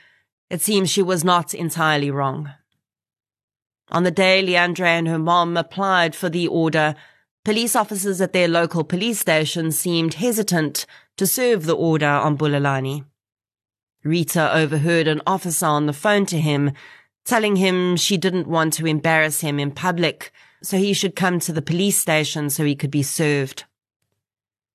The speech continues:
The officer then told Rita and Leandre that Bulelani was on his way, and they should wait so that they could serve him while they were there.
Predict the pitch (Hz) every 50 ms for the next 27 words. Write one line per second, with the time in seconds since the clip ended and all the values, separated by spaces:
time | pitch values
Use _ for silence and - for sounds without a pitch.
0 | _ _ _ _ _ - 147 - 143 170 156 180 160 - - 170 160 156 143 139
1 | 175 165 156 156 147 - 165 151 147 139 135 143 180 190 139 - - 165 160 127
2 | 143 156 151 135 139 151 170 208 220 196 165 165 156 156 151 147 139 143 - -
3 | _ _ _ _ _ - 226 214 214 - 285 254 240 220 190 175 175 190 196 185
4 | 185 180 170 - - 196 190 170 156 170 151 139 143 170 190 185 - - - 139
5 | - _ _ _ _ _ _ _ _ - - 151 151 143 147 143 139 - 143 139
6 | 147 180 180 131 82 - _ - - 202 185 165 170 160 165 160 151 147 147 170
7 | 151 - - - 214 202 202 185 147 147 147 143 139 143 143 151 147 143 143 139
8 | 135 131 139 131 165 175 160 143 151 165